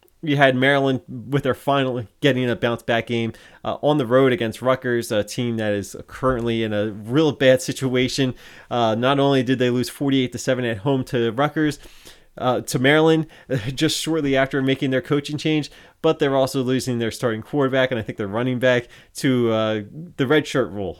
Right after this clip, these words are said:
<laughs> So that's something we've talked about, and, uh, you know, it's not a good, not a good point in time for the Rutgers football program. They're now one and four,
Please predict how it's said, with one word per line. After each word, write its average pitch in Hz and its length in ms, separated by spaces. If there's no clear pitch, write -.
<laughs> - 120
So 147 380
that's 151 220
something 156 240
we've 131 160
talked 135 320
about, 123 320
and, 120 240
uh, 110 320
you 113 140
know, 107 140
it's - 440
not 202 260
a - 20
good, 185 340
not 247 220
a 226 60
good 185 440
point 170 300
in 139 80
time 117 520
for 135 220
the 120 80
Rutgers 113 420
football 107 480
program. 104 580
They're 110 120
now 139 180
one 131 160
and 120 100
four, 113 440